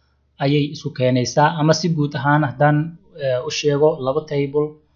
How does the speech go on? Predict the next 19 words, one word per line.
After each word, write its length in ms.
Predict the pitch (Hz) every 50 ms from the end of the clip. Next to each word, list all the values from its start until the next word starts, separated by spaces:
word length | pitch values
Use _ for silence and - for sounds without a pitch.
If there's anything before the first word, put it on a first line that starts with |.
| _ _ _ _ _ _ _ _ _ _ _ _ -
oo 60 | 151
laba 240 | 143 139 139 143 160
xog 260 | 156 - - 156 156 156 - _ _
ku 80 | - 170 165
kala 200 | 170 165 147 143
keedsan 440 | 147 - 139 135 135 - 156 147 151 165 165 - _ _ _ _ _ -
ayay 220 | 143 143 147 139 143 143 - -
isku 200 | - - - 156
meel 260 | 143 139 139 143 143 139 147 147 - _ _ _ _ _ _ _ _ _ _ _ _ _ _ _ _ _ _ _ _ _ _ _ _ _
keenaysaa 500 | - 156 160 156 143 135 - - 147 143
oo 100 | 139 127
isku 200 | 117 - - 165 151
xiraysaa. 460 | - 143 131 117 110 - 110 107 107 - _ _ _
Haddii 320 | _ - - 151 147 190 214
rowiska 640 | 180 180 214 269 285 226 185 170 - - - 165 180 175 - - - - _ _
ama 220 | - 160 151 151
daatada 500 | 143 131 143 147 151 151 - 240 240 208 175
ku 120 | 170 - 190
jirto 380 | 170 175 170 165 170 - 175